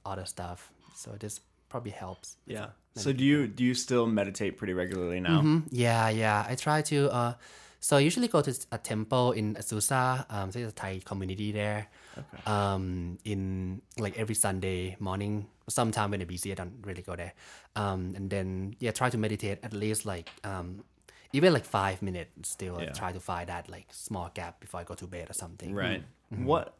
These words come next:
Speaker 2: I'm, I'm really curious about just what life was like when you were doing that, those forty-nine days
Speaker 1: Mm-hmm.
Speaker 2: as,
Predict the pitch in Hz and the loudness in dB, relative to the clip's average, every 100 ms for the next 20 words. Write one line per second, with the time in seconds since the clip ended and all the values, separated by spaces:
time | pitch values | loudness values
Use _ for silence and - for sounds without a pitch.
0 | _ 135 143 131 131 165 156 110 - 123 | _ 0 2 2 2 2 2 2 -2 -2
1 | 117 107 - - 98 98 92 92 - - | 2 2 0 -6 -2 0 0 -2 -6 -10
2 | 107 107 104 123 113 - - 110 104 107 | -10 -8 0 2 2 -2 -4 0 2 0
3 | 113 101 101 101 95 104 95 90 90 90 | -4 -4 -2 -4 -4 -6 -6 -4 -6 -8
4 | 101 98 90 87 90 98 87 - 95 92 | -6 -4 -4 -6 -10 -6 -6 -4 -8 -8
5 | - 104 98 92 92 90 87 85 110 113 | -4 -4 -2 -4 -4 -2 -2 -2 -2 -2
6 | 85 85 - | 0 -2 -6